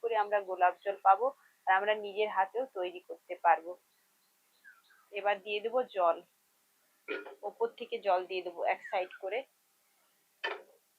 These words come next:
বাটিটার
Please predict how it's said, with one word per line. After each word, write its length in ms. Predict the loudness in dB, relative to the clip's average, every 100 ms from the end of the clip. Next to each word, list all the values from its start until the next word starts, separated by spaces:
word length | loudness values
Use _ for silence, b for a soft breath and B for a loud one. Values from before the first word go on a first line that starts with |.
| _ _ _ _ _ _ _ _ _ _ _ _ _ _ _ _ _ _ _ _ _ _ -2
বাটিটার 500 | 4 4 2 4 4